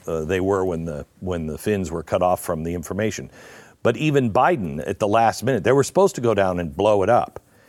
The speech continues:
And at the last minute, Biden said, "No, no, no, no. Rig it for detonation, but I want a trigger that we can drop a buoy down into the water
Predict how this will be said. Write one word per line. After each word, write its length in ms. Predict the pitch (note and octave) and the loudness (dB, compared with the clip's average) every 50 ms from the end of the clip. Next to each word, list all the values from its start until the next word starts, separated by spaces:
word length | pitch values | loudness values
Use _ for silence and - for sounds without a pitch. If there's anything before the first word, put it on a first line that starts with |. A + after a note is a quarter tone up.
| _ _ - - _ _ _ | _ _ -20 -20 _ _ _
And 200 | G#2+ G#2 G#2+ G#2 | 0 0 0 0
at 80 | G2+ - | 0 0
the 80 | A2+ G#2 | 0 2
last 360 | G#2 B2 C3 C3+ B2 - - | 4 4 4 4 2 0 -2
minute, 320 | A#2 C3 C3 A2+ G#2 - - | -2 0 0 0 -2 0 2
Biden 340 | G#2+ G#2+ A2+ A2+ A2 G2+ | 4 4 4 2 0 -2
said, 360 | G2 - A2 G2 F#2+ F2 D#2 - | -2 0 2 2 2 2 0 0
"No, 320 | A2 A#2+ A#2+ A#2 A2 - - _ _ _ _ _ | 2 2 4 2 0 -2 -8 _ _ _ _ _
no, 180 | A#2+ B2+ B2+ B2+ | 2 2 4 4
no, 140 | B2+ B2 | 4 4
no. 320 | A#2+ A#2 A2+ G#2 F#2+ D#2+ - - _ _ _ _ _ _ _ _ _ _ _ _ _ _ _ _ _ _ _ _ _ _ - _ | 4 4 4 4 2 0 -2 -6 _ _ _ _ _ _ _ _ _ _ _ _ _ _ _ _ _ _ _ _ _ _ -10 _
Rig 260 | G2+ A#2+ C#3+ D#3 D3 | 4 4 4 6 6
it 120 | F#3 E3+ - | 4 2 2
for 180 | - - D#3 | 0 -2 0
detonation, 840 | B2+ C#3 C3 B2 - A2 A2+ A2 G#2+ G2+ - - G#2 F#2+ F#2+ F2+ E2 - _ _ _ _ _ - _ _ | 4 4 4 4 2 0 0 0 0 0 -2 -4 -4 -4 -4 -6 -8 -10 _ _ _ _ _ -20 _ _
but 140 | - G#2+ G#2+ | 2 2 4
I 80 | G2+ G#2 | 4 2
want 160 | G2+ F#2+ F2+ | 2 0 -2
a 60 | F2 | -2
trigger 540 | - - - - A#2 G#2+ E2+ E2+ D2+ C2 - _ _ _ _ _ _ _ _ _ _ _ _ _ _ - | -4 -4 0 0 0 0 0 -2 -6 -8 -10 _ _ _ _ _ _ _ _ _ _ _ _ _ _ -2
that 200 | F2+ F#2+ F#2+ G2+ | -2 -2 0 0
we 120 | G2 F#2 | -2 -2
can 180 | - G2 F#2+ F2 | -2 -2 -4 0
drop 340 | E2 G#2+ A#2 A#2 A#2 - | 0 2 4 4 4 2
a 40 | A#2+ | -2
buoy 400 | G2+ F2 A2 A#2 A2+ A2 G#2+ G#2 | -2 0 0 0 2 2 2 2
down 520 | F#2 F#2+ F2+ F2 F2 F2 F2 E2+ D#2+ D#2+ - - _ - _ _ _ | 2 2 2 2 2 0 0 -2 -4 -6 -8 -12 _ -20 _ _ _
into 240 | F2+ G2+ G#2+ A2 G#2+ | -4 -2 0 0 0
the 80 | G2 F#2 | 0 2
water 480 | E2+ F2+ F#2 F#2 F2+ F2 E2+ E2 D#2+ | 4 4 6 6 6 4 0 -2 -4